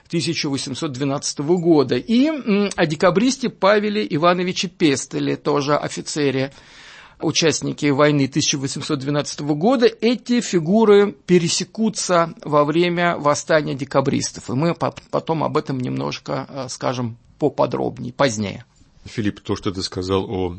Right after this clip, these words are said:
Speaker 2: петербургском направлении, очень интересно, я этого не знал.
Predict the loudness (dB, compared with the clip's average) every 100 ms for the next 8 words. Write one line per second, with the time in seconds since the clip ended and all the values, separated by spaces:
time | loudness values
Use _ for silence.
0 | -16 -8 -4 -4 -4 -6 -4 -2 -2 -2
1 | -4 -4 0 -2 0 -4 -2 -2 -4 -2
2 | -4